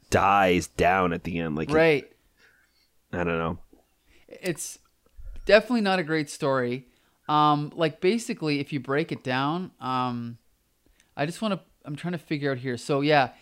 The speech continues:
Speaker 2: he see, he, he finds Molten Man on page twelve, and then it's literally ten pages of fighting.
Speaker 1: Right, yeah.
Speaker 2: It's just fighting, fighting, fighting. So it, it was a cool build-up, but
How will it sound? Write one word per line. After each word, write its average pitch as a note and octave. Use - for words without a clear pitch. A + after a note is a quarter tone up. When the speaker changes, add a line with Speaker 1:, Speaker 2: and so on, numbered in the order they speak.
Speaker 2:
he A#3
see, G#3+
he, D#3+
he -
finds G3
Molten F3
Man E3
on C#3+
page D3
twelve, C#3+
and D3
then D3
it's C#3+
literally D#3+
ten D3+
pages C3+
of A2+
fighting. A#2
Speaker 1:
Right, A#2
yeah. A#2+
Speaker 2:
It's A2
just -
fighting, D3
fighting, C3+
fighting. A#2+
So G3
it, F#3
it F#3+
was F#3
a F3+
cool D4
build-up, D#3
but C#3+